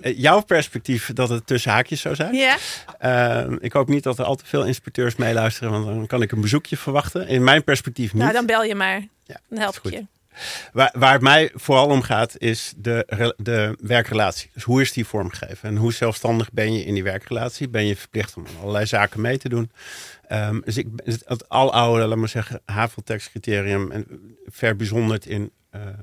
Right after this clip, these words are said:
Speaker 1: Groen Schroefers. Ik zal niet al te veel in detail gaan, maar het gaat na-, om alle omstandigheden van het geval.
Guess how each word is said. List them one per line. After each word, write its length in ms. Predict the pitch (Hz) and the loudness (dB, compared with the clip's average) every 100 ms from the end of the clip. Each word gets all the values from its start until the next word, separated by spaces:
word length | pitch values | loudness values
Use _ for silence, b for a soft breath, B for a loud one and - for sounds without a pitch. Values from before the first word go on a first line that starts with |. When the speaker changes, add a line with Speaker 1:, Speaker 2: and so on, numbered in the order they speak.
| - | -20
Speaker 1:
Groen 300 | - 110 101 | -12 -8 -6
Schroefers. 360 | - 120 120 | -4 -6 -6
Ik 80 | - | -8
zal 140 | - | -2
niet 200 | 107 107 | -2 -2
al 120 | - 113 | -2 -6
te 80 | |
veel 160 | - 113 | -2 -2
in 80 | 104 | 0
detail 340 | 107 - 104 | 0 2 2
gaan, 200 | 101 107 | 2 -2
maar 120 | 107 | -2
het 100 | 101 | -6
gaat 240 | - 113 110 | 0 0 0
na-, 120 | 110 | -4
om 200 | - 117 - | -2 -4 -4
alle 200 | - 135 | -2 0
omstandigheden 680 | 143 117 - 127 120 113 107 | 2 -2 -2 -2 0 0 0
van 140 | 98 101 | -2 -6
het 80 | - | -6
geval. 380 | - 117 160 | -4 -4 -4